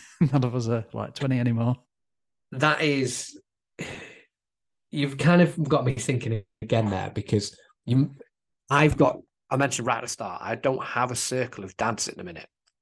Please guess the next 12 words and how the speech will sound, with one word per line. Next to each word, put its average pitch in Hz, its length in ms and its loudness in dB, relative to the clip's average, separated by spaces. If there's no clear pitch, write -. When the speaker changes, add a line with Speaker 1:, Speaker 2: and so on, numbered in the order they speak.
Speaker 2:
which - 520 -8
I 101 60 -2
don't 117 160 4
know, 107 300 -2
nobody 135 720 0
in 135 160 -4
my 123 180 -2
friendship 120 380 -8
group 113 240 -6
or 110 100 -4
close 107 320 -6
friends - 800 -8